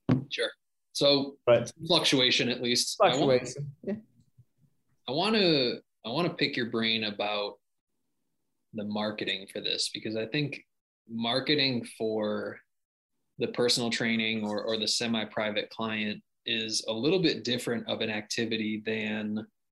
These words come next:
Speaker 1: marketing for a, a boot camp or a traditional open gym style facility. What's worked for you? How have you been able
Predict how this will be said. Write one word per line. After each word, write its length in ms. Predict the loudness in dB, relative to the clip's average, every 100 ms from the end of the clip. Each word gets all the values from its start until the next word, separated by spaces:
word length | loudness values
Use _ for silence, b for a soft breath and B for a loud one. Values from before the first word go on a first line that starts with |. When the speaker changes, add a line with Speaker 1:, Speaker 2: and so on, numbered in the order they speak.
| _ _
Speaker 1:
marketing 460 | -2 0 0 -2 -4
for 360 | -2 2 2 2
a, 100 | 0
a 200 | -2 -4
boot 240 | -2 -2
camp 420 | 0 0 2 0 -2
or 320 | 0 0 0
a 80 | -2
traditional 760 | -2 -2 0 -2 -2 -4 -4 -4
open 340 | -4 -4 -4
gym 340 | -4 -2 -2
style 800 | -2 -2 -2 -2 0 0 -2 -4 _ _ _
facility. 840 | -4 -2 0 0 0 -2 -4 -6 -10 _ _ _ _ _ _ -4
What's 420 | 2 2 2 2
worked 380 | 6 6 4 -2
for 180 | 0 0
you? 200 | 2 2
How 200 | 2 4
have 140 | 4
you 140 | 4 4
been 140 | 2
able 380 | 2 2 0